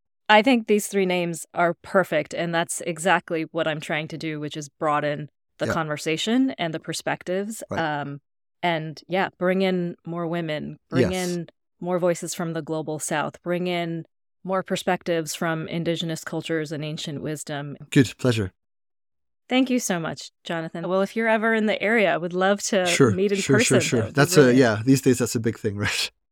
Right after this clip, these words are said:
Speaker 1: Yeah, <laughs>
Speaker 2: So,
Speaker 1: I know,
Speaker 2: yeah.
Speaker 1: right? It's so nice to just meet people in
Speaker 2: Yeah,
Speaker 1: person
Speaker 2: yeah, yeah, yeah,
Speaker 1: when
Speaker 2: yeah.
Speaker 1: you can.
Speaker 2: Yeah, yeah.
Speaker 1: Particularly given that there's not,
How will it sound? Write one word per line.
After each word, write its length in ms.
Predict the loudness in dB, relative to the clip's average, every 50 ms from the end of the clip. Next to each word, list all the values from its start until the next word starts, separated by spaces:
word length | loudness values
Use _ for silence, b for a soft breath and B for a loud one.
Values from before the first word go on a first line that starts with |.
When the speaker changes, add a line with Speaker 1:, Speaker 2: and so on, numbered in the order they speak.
| _ _ _ _ _
Speaker 1:
Yeah, 160 | 0 2 2
<laughs> 200 | 2 4 4 4
Speaker 2:
So, 160 | 4 4 4 2
Speaker 1:
I 40 | 6 8
know, 200 | 8 10 10 8
Speaker 2:
yeah. 40 | 6
Speaker 1:
right? 260 | 6 4 2 2 -2 -4
It's 140 | -6 0 4
so 120 | 6 6
nice 240 | 8 8 6 6 4
to 80 | 2 -2
just 200 | -2 -2 0 0
meet 180 | 0 0 0
people 240 | -2 -2 -2 -2 -2
in 100 | -2 0
Speaker 2:
Yeah, 40 | 0
Speaker 1:
person 340 | 0 0 0 0 0 0 0 0
Speaker 2:
yeah, 140 | -2 -2
yeah, 140 | -2 -2 -2
yeah, 180 | -2 -2 0 0
Speaker 1:
when 160 | 0 0 0
Speaker 2:
yeah. 60 | 0
Speaker 1:
you 60 | -2
can. 340 | -2 -2 -2 -2 -4 -6 -8 -10 _
Speaker 2:
Yeah, 60 | -2
yeah. 40 | 2 4
Speaker 1:
Particularly 600 | 6 6 6 6 8 8 8 8 8 6 6 4
given 360 | 4 4 4 4 4 2 4
that 220 | 4 4 2 2 0
there's 220 | -2 -2 0 2 2
not, 240 | 2 2 2 0